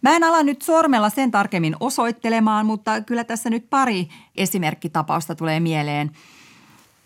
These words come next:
Vaikka tää keissi Nalle Wahlroos, sadanneljänkymmenen miljoonan euron <laughs> varainsiirrot veroparatiisiin, niin Twitterissä alkoi semmonen kiinnostava rodeo Nallen puolustusta,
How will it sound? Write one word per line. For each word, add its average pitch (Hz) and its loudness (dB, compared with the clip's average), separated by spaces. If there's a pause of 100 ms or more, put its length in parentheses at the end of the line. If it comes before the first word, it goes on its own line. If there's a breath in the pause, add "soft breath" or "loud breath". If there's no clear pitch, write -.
(300)
Vaikka 220 0
tää 214 0
keissi 202 -4
Nalle 196 0
Wahlroos, 165 -2 (220)
sadanneljänkymmenen 190 0
miljoonan 160 0
euron 165 0 (480 loud breath)
<laughs> - -14
varainsiirrot 170 0 (440)
veroparatiisiin, 208 -2 (680 loud breath)
niin 208 -2
Twitterissä 180 -2
alkoi 170 -2
semmonen 175 -2
kiinnostava 156 -2 (760)
rodeo 180 2 (480)
Nallen 226 4
puolustusta, 190 -4